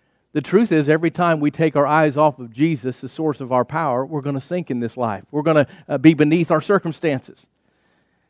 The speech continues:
And I'll just have to put this in there. Not all distractions are bad. They aren't. And I don't know if you're like me, but I get invited to join a lot of good causes out there,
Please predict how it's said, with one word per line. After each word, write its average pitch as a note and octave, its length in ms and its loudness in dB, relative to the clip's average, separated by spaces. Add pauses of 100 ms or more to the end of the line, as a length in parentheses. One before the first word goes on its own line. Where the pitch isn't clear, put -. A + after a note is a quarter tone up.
(140)
And D3 120 2
I'll F#3+ 100 6
just G3+ 180 2
have F#3+ 160 6
to D3+ 60 -14
put E3 200 0
this F3 200 2
in C3+ 200 0
there. C3+ 160 0
Not F#3+ 240 2
all D#3+ 180 6
distractions A#2 580 -4
are A2 80 -8
bad. G2+ 380 -2 (180)
They G3+ 140 8
aren't. F3+ 300 8 (680)
And D3+ 120 2
I D#3 100 8
don't G#3+ 100 6
know A3+ 60 8
if E3+ 120 4
you're G#3 120 8
like E3+ 220 6
me, F3 120 2
but C#3+ 140 4
I E3+ 140 6
get F3+ 220 4
invited C#3+ 640 2
to C3+ 100 -4
join C#3+ 340 0
a B2+ 60 2
lot C#3+ 280 2
of C3 140 -2
good D3 260 0
causes F3 520 -2
out A#3 220 -2
there, A#3 280 0